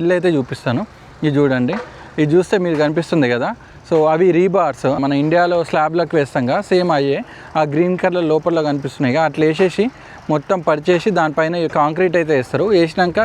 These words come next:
ఇలా అయిపోతుంది మొత్తం. So ఇదేమో ఫస్ట్ స్టేజ్, ఫస్ట్ స్టేజ్, దాని తర్వాత ఏమో ఫౌండేషను, దాని తర్వాత ఇంకో ఇలా చెక్కలు అయితే కడతారు ఆ ఫౌండేషన్ పైన. మీకైతే దగ్గర నుంచి వెళ్ళి చూపిస్తా ఆ చెక్కలు ఎలా కడతారో. దీన్ని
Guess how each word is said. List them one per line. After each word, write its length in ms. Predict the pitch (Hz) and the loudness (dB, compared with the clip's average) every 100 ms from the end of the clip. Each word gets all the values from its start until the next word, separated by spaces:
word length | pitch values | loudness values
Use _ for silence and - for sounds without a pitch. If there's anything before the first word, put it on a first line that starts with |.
| 185 | 0
ఇలా 120 | 160 151 | 0 0
అయిపోతుంది 440 | 147 156 135 127 139 | 0 -2 0 0 0
మొత్తం. 260 | 127 - 165 - - - - - - | -2 -2 -4 -4 -14 -20 -20 -20 -6
So 80 | 175 160 160 165 - - - | 0 2 0 -4 -12 -8 2
ఇదేమో 300 | 165 180 180 151 | 4 4 0 -2
ఫస్ట్ 240 | 156 - 196 | -4 -4 -8
స్టేజ్, 320 | - 196 180 185 240 | 0 2 2 0 0
ఫస్ట్ 240 | 170 - 190 | -4 -2 -4
స్టేజ్, 300 | - 180 170 202 202 | 0 0 2 0 0
దాని 180 | 165 156 | -2 0
తర్వాత 240 | 156 160 156 160 | 0 0 0 0
ఏమో 120 | 143 160 | 0 0
ఫౌండేషను, 560 | 147 180 170 170 175 233 - - 151 | 0 0 -2 0 -4 -6 -12 -8 -2
దాని 200 | 170 165 | 0 0
తర్వాత 340 | 160 165 180 175 247 - - 170 | 0 2 0 0 -2 -4 -10 -2
ఇంకో 160 | 165 185 156 | 0 2 2
ఇలా 120 | 151 139 - | 0 0 -2
చెక్కలు 320 | 165 196 180 | -2 0 0
అయితే 180 | 170 208 202 170 165 | 0 0 2 0 -2
కడతారు 300 | 143 156 131 | -2 0 0
ఆ 40 | - | 2
ఫౌండేషన్ 440 | 139 151 147 147 123 | 0 0 -2 -2 -2
పైన. 160 | 123 151 165 | -2 -2 -2
మీకైతే 340 | 143 147 175 151 | 0 0 0 0
దగ్గర 220 | 139 170 175 | 0 0 -2
నుంచి 160 | 156 151 | 0 0
వెళ్ళి 180 | 151 135 | 2 0
చూపిస్తా 360 | 135 131 - 151 - - - | -2 -4 -6 -8 -8 -16 -4
ఆ 40 | 139 - | -4 -2
చెక్కలు 280 | 143 160 160 | -4 -2 0
ఎలా 80 | 151 127 | 0 -2
కడతారో. 300 | 117 123 151 208 - - - - - - - 175 147 | -2 -2 -2 -8 -20 -20 -20 -20 -20 -20 -12 -4 0
దీన్ని 200 | 143 | 0